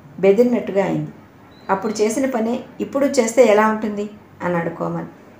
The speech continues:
"ఏయ్, ఏమిటి నువ్వనేది?" కోపంగా అడిగింది. "ఈ ఐస్ క్యాండీని నీ జాకెట్లో వేశాననుకో, అఫ్కోర్స్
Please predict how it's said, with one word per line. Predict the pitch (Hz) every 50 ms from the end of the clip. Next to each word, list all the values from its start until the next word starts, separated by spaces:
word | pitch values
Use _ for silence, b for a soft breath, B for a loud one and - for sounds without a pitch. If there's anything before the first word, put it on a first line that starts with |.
| - - 190
"ఏయ్, | 190 196 190 185 185 - - - - - - -
ఏమిటి | 190 208 247 254 240 277
నువ్వనేది?" | 233 220 208 202 196 202 208 208 196 202 208 214 - - - - - - - - -
కోపంగా | - 185 185 185 214 202 202 196 185
అడిగింది. | 165 160 151 160 151 151 - - - - - - - - _ _ _ - - - - - - -
"ఈ | 220 226
ఐస్ | 214 214 226 - - -
క్యాండీని | 311 302 277 262 247 247 277 320
నీ | 277 226
జాకెట్లో | 202 196 226 214 220 220 269 262 269 269
వేశాననుకో, | 247 233 220 220 214 240 208 202 190 190 - 196 190 190 190 190 - - - - - - -
అఫ్కోర్స్ | 190 196 - - 254 233 208 - -